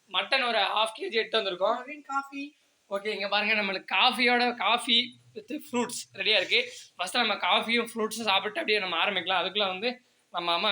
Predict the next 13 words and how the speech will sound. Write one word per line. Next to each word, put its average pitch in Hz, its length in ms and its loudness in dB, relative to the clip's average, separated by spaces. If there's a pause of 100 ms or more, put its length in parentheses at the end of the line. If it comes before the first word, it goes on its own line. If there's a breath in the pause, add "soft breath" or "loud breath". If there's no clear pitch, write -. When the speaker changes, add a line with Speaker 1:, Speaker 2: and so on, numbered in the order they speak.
Speaker 1:
மீன் 208 200 0 (280)
எல்லாம் 190 200 0
வந்து 196 140 -2 (280)
கழுவிட்டோம். 214 580 -2
அதுக்குள்ள 185 300 -2
நம்ம 170 160 -10
வந்து 208 140 -6
இதை 180 100 -4 (460)
காஃபியை 180 400 -2 (200)
குடிச்சிருவோம். - 400 -16 (1120)
மீன் 240 220 0
வந்து 240 180 0
நல்லா 214 180 2